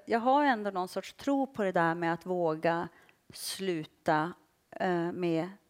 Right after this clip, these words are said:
ja, som, som farfar som la skidorna på hyllan, liksom. Man måste våga sluta med sånt som är då-, alltså, som inte är bra, såklart, om det är en relation eller ett jobb eller så. Men man, och man måste också våga sluta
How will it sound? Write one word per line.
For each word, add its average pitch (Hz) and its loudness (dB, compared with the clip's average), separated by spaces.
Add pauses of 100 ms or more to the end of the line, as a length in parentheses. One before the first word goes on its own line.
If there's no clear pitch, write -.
(500)
ja, 196 -2
som, 214 -4
som - -8
farfar 185 2
som 170 -10
la 160 2
skidorna 180 -4
på 202 -6
hyllan, 160 0
liksom. 175 -4
Man 196 0
måste 233 -4
våga 208 0
sluta 185 0
med 185 -2 (400)
sånt 208 -4
som 202 -6
är 190 -6
då-, 185 0
alltså, 185 -2
som 196 -8
inte 185 -2
är 175 0
bra, 202 2
såklart, 202 -2
om 175 -8
det 175 0
är - 0
en 180 -8
relation 180 -4
eller 180 -2
ett 175 -4
jobb 170 -2
eller 170 -2
så. 170 -4
Men 214 -4 (280)
man, 214 -4
och - -6
man 226 -4
måste 233 -6
också 202 -6
våga 196 -2
sluta 180 -4